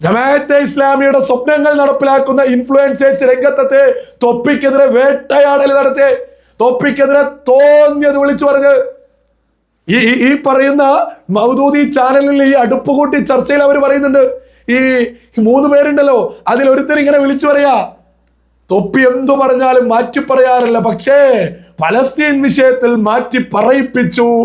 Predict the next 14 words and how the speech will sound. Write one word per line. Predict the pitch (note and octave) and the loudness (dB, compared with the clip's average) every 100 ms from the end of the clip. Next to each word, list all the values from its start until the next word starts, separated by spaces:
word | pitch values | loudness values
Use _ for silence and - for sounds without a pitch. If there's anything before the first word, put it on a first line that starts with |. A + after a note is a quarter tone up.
| A#3 | -2
എന്ന്. | A3+ A3+ A#3+ A#3+ A3 E3 - - _ _ _ _ - | -2 0 0 2 2 -2 -6 -16 _ _ _ _ -6
അത് | G#3+ C#4 | -2 -2
പറയിപ്പിക്കാൻ | B3 B3 C#4+ D4+ C#4+ B3 C4+ C4+ A#3+ | 0 0 0 0 -4 -2 -2 -2 -2
സാധിച്ചോ? | - A#3+ C4+ C4+ F#3+ B3 B3 A#3 F#3+ D3+ - _ _ _ _ _ _ _ _ _ _ _ _ _ _ _ - | -2 -2 0 -2 -2 2 2 2 0 -4 -10 _ _ _ _ _ _ _ _ _ _ _ _ _ _ _ -2
ഒരു | F#3 | 0
പ്രത്യേക | G3+ G#3 A3+ A3+ | 0 0 0 0
തന്ത്രപരമായിട്ടൊക്കെയാണ് | A#3 A3+ A3 A#3 A#3 B3 A#3+ B3 B3 B3 B3 A#3+ B3 | 0 -2 -2 0 0 0 0 -2 -2 -2 0 0 0
പറയുന്നത്. | A#3+ A#3 B3 A#3+ A3+ G#3+ - _ | 0 0 0 2 0 -2 -10 _
സോഷ്യൽ | - A3 A3 A#3 | -2 -2 0 -2
മീഡിയാസ് | A3+ A#3 A#3+ A#3+ A#3 A#3 A#3+ A3+ - - | -2 -2 0 2 0 0 0 -2 -6 -6
ആളുകൾ | F3 A3+ A#3+ A#3 A#3 | -2 0 0 0 0
പറയിപ്പിച്ച് | A3 A3+ A#3+ A#3 G#3 | 0 0 -2 -2 -2
യഥാർത്ഥത്തിൽ | G#3 A#3 A#3+ A#3+ A#3+ A#3+ A#3+ A3 | 0 0 0 -2 -2 -2 -2 -2
ഇവര്, | A3 B3 B3+ B3+ - | 0 2 4 2 0